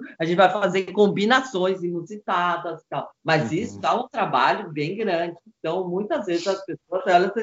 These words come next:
Speaker 1: querem alguma coisa mais simplificada pra diminuir o custo,
Speaker 2: Uhum.
Speaker 1: né?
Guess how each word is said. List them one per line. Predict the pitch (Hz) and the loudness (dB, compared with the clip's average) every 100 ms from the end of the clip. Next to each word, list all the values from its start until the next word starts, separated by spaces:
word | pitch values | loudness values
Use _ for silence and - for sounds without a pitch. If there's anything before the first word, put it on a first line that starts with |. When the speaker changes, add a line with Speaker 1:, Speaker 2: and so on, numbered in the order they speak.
| 220 180 | -4 0
Speaker 1:
querem | 170 196 | 2 2
alguma | 190 190 | 0 -2
coisa | - 170 190 | 0 0 2
mais | 175 156 180 | 2 0 0
simplificada | 208 208 208 - - 135 131 147 - - _ _ | -6 -8 -8 -8 0 2 2 0 -6 -14 _ _
pra | 202 | -2
diminuir | 165 170 180 180 | -2 2 4 4
o | 185 | 2
custo, | 247 240 - | -6 -6 -8
Speaker 2:
Uhum. | 208 - _ _ _ _ _ - | -12 -14 _ _ _ _ _ -6
Speaker 1:
né? | 143 165 147 | -2 -2 -2